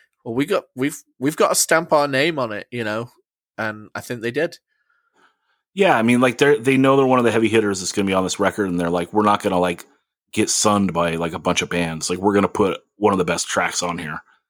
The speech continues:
Speaker 1: Yeah.
Speaker 2: Um,
Speaker 1: It,
Speaker 2: yeah.
Speaker 1: it's not one of my very favorites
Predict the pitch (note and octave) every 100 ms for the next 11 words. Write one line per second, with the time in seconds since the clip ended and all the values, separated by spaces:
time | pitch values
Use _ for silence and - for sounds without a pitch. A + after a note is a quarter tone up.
0 | _ _ _ - F#2+ E2+ D#2 - _ _
1 | _ _ _ _ _ _ _ _ - _
2 | C3+ A2+ G#2+ F#2+ F2 D#2+ - D3 - C#3+
3 | D3 F3 D#3 D#3+ C#3 B2 C3 D#3 C#3+ D3+
4 | D3+ C#3+ D#3 D#3+ E3 F3+ -